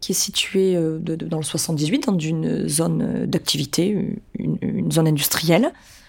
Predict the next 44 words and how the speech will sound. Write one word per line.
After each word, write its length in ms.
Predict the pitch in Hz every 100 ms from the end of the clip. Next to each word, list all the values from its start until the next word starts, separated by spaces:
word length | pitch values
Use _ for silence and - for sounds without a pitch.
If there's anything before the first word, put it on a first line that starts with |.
| -
Un 120 | 180
point 120 | 202
de 60 | 190
vente 200 | 180 180
qui 100 | 156
existe, 240 | 156 170
donc, 100 | 160
comme 80 | 156
je 60 | 151
vous 60 |
disais, 120 | 156
depuis, 400 | 160 165 - 156
euh, 60 | 151
de 80 | 165
nombreuses 440 | 165 147 156 147
années, 380 | 147 151 185 247
qui 180 | 262 -
a 40 |
subi 320 | - - 170
des 160 | 160 151
agrandissements, 680 | 135 156 143 143 151 160 165
des 200 | 185 170
évolutions, 560 | 156 147 135 - 170
des 80 | 196
changements. 420 | - 151 143 180 - - - -
Et 60 |
les 160 | 170 170
adhérents, 320 | 156 143 180
ben, 100 | 175
arrêtaient 240 | 147 143
leur 140 | 175 156
activité. 560 | 147 - 147 - 180 - - -
Et 60 | -
nous 160 | 160 160
avons 200 | 151 156
fait, 340 | - 180 170
euh, 340 | 170 165 165 -
ce 120 | -
qu'on 140 | - 165
appelle 200 | 156 180
un 100 | 165
gré 200 | 160 214
à 100 | 196
gré, 260 | 160 170